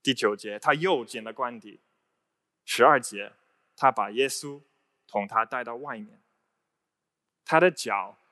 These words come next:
在徘徊，他的心在犹豫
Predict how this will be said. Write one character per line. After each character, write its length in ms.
在 160
徘 300
徊， 280
他 120
的 80
心 440
在 240
犹 200
豫 320